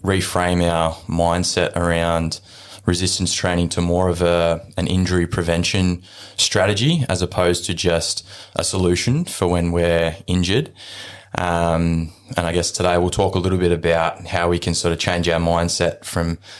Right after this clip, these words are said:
sort of that reactive approach to a more proactive approach. Um, and then, yeah, we can talk some more sort of practical applications of that later in the, in the podcast.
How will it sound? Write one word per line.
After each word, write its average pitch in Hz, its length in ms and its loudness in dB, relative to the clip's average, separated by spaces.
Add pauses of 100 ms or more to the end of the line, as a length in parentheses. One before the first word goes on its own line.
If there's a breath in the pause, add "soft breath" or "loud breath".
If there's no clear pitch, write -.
sort 85 180 0
of 85 40 4
that 82 140 0
reactive 87 460 0
approach 85 440 -2
to 87 120 -2
a 82 40 0
more 85 160 0
proactive 98 540 0
approach. 127 540 0 (520 loud breath)
Um, 85 680 0
and 85 120 -2
then, 82 120 0
yeah, 85 120 0
we 82 120 -4
can 90 180 -8
talk 90 260 -2
some - 140 -2
more 90 460 2
sort 87 180 -2
of 82 100 -8 (380)
practical 95 480 0
applications 85 640 0
of 85 120 0
that 85 280 0 (200)
later 87 180 2
in 90 140 2
the, 87 200 -2
in 90 100 2
the 85 60 0
podcast. 90 580 -2